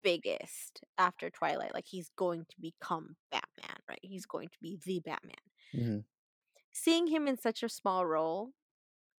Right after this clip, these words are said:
Speaker 1: up against other people who are arguably, like, more star power,
Speaker 2: Mm-hmm.
Speaker 1: right? Like, I think I think Julianne in there,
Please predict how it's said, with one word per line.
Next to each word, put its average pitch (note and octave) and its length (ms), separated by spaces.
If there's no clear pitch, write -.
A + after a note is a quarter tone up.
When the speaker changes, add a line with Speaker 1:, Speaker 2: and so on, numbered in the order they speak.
Speaker 1:
up A3 200
against G3+ 480
other G3 220
people G#3 340
who G#3 160
are F#3 160
arguably, B3 1000
like, - 240
more C4+ 360
star C4+ 320
power, C#4+ 560
Speaker 2:
Mm-hmm. G3 180
Speaker 1:
right? - 140
Like, C4+ 120
I C#4 80
think E4+ 220
I C4+ 80
think D4 220
Julianne A#3 520
in G#3+ 100
there, - 300